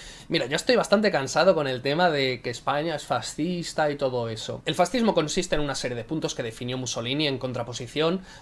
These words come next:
al socialismo que había imperante. El social-, el Partido Socialista estaba controlado por la Unión Soviética y Mussolini, que había militado catorce años en ese partido, quiso deshacerse y desligarse de todo eso y querer, <clears throat> y no quería que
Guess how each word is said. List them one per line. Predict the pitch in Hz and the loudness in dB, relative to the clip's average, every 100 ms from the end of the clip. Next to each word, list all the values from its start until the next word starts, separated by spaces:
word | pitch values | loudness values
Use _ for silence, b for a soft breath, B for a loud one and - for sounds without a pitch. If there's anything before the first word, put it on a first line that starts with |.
| B | B
al | 156 151 | 4 4
socialismo | - 131 131 131 139 131 | 2 -2 2 2 0 -2
que | 127 | 0
había | 127 131 | 2 0
imperante. | 123 117 120 110 110 117 110 b b | 0 -2 -2 -4 -4 -4 -6 b b
El | 151 147 | -4 -2
social-, | 143 143 135 | 0 0 0
el | 139 | 0
Partido | 131 117 135 | -2 -2 -4
Socialista | 147 135 175 220 202 | -4 0 0 0 -2
estaba | 185 131 131 | 0 0 0
controlado | 131 127 131 147 170 | -4 -2 4 6 4
por | 170 127 | 2 0
la | |
Unión | 120 117 | 0 -2
Soviética | - 110 107 135 165 196 B B B B B | -4 -6 -6 -4 2 0 B B B B B
y | 240 277 | 4 4
Mussolini, | - 214 190 196 185 170 | 6 4 6 6 4 4
que | 135 | 2
había | 143 151 143 - | 6 6 6 2
militado | 143 127 151 120 | 0 6 6 6
catorce | 120 127 - 143 | 0 -4 2 2
años | 143 107 | 4 -2
en | 120 | -6
ese | 123 - | -4 0
partido, | 160 190 208 208 208 | 0 4 4 4 2
quiso | 214 208 214 | -2 2 2
deshacerse | 185 156 127 170 165 - | 2 -2 0 0 0 0
y | 165 | -2
desligarse | 127 131 143 147 156 | -2 2 2 2 0
de | 127 | -2
todo | 123 123 | 0 2
eso | 123 - 175 185 B B B - | 0 2 2 2 B B B 0
y | 240 233 | 2 2
querer, | 160 - 170 180 123 - - - | -2 4 8 8 6 -4 -10 0
<clears throat> | 190 190 | 0 2
y | 214 | 4
no | 254 208 | 4 4
quería | 180 185 | 6 4
que | 185 143 135 | 4 2 0